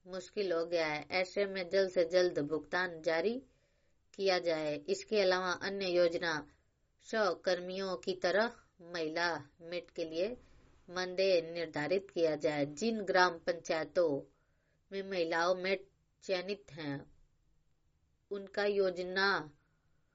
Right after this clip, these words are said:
योजन किया जाए एवं अतिरिक्त महिला मेट के चेयरमैन पर रोक लगाई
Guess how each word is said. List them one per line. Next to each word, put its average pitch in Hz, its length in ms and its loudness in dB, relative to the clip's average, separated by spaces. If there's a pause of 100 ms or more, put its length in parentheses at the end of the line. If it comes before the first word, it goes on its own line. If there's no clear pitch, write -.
(1400)
योजन 185 1000 2 (320)
किया 180 200 2
जाए 165 280 4 (140)
एवं 190 300 4 (680)
अतिरिक्त 196 520 -6
महिला 180 400 -2
मेट 190 280 -4 (200)
के 185 100 -4
चेयरमैन 180 600 -2
पर 185 200 0 (560)
रोक 190 260 -2
लगाई 180 520 2